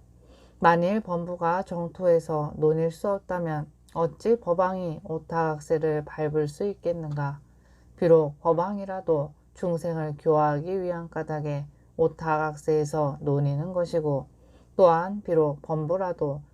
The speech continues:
부처님께 공양하기 위한 까닭에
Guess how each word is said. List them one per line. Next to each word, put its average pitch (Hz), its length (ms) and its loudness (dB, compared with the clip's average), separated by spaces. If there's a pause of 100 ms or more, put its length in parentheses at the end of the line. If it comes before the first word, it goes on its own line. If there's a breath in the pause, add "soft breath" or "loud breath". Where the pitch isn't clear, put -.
(120)
부처님께 156 880 -4
공양하기 156 760 -2
위한 202 300 -2
까닭에 175 580 -2